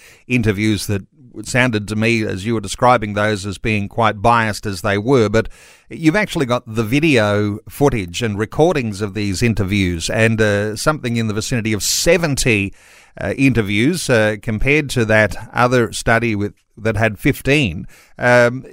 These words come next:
these sorts of things, you've got really solid, substantial evidence, uh, that actually counters,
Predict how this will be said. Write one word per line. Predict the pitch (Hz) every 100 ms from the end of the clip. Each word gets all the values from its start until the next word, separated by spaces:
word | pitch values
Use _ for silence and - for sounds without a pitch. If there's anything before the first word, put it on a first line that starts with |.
| -
these | - 156 151 214
sorts | - 175 -
of | 143
things, | 156 143 123
you've | 135 139
got | 120 107
really | 131 220 175
solid, | - - 160 120 113
substantial | - 127 - 143 160 - 127
evidence, | 135 165 160 62 - - -
uh, | 117
that | 123 131 143
actually | 156 170 - 147 127
counters, | - 220 254 127 - - -